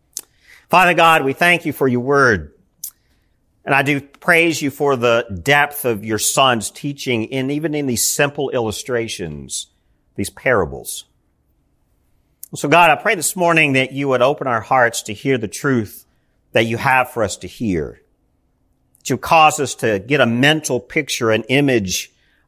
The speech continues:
of the kingdom of heaven in the way that you desire for us to see.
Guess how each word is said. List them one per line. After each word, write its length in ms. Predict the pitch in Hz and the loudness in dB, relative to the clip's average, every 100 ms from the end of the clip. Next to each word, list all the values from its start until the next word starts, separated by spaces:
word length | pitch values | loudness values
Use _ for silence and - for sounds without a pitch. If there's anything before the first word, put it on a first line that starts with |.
| - | 0
of 160 | 120 | 0
the 60 | 107 | 0
kingdom 400 | - 156 147 127 | -2 0 2 0
of 120 | 104 | -2
heaven 600 | 98 139 120 101 90 80 _ _ _ _ _ _ _ _ _ - | 2 2 2 -2 -4 -10 _ _ _ _ _ _ _ _ _ -2
in 80 | 135 | 2
the 80 | 131 | 4
way 220 | 143 127 | 4 2
that 140 | 113 | 0
you 180 | 123 127 | -4 -4
desire 480 | 110 117 135 135 127 | -2 2 4 4 0
for 180 | - 113 | -2 -2
us 140 | 104 | -2
to 100 | 98 | -8
see. 560 | - 165 107 73 67 | -6 -4 -4 -6 -14